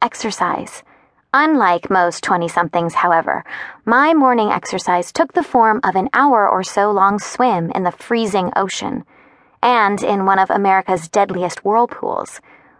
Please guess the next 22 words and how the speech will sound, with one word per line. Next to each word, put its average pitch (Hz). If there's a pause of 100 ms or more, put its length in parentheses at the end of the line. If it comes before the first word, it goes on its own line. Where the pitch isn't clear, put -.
(120)
which 330
is 320
why 233
I 226
am 196
so 247
careful 277
to 214
keep -
the -
swimming 190
on 180
the 170
D 165
L. 170 (640)
It 262
might 269
be 247
a 190
great 196
cardio 220
workout, -